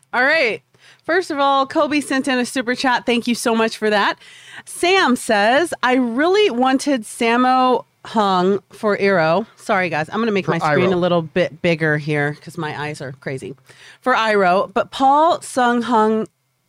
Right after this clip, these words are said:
Speaker 1: Soo Hung Lee is a great choice. Appa is Iroh.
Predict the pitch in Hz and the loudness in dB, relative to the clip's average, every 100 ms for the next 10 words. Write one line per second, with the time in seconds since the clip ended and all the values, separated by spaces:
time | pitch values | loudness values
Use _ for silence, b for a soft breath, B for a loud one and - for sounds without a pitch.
0 | - - - 320 330 349 - 254 254 233 | -18 -6 0 2 2 2 2 2 2 2
1 | 208 180 180 196 196 180 190 185 - 175 | 2 0 0 -2 -4 -2 -2 -2 -4 -4
2 | 143 156 - B B B 240 269 277 277 | -4 -8 -18 B B B -2 0 2 2
3 | 277 - 226 226 226 - 208 214 202 190 | 2 0 2 2 0 -2 0 2 2 4
4 | 170 156 | 2 2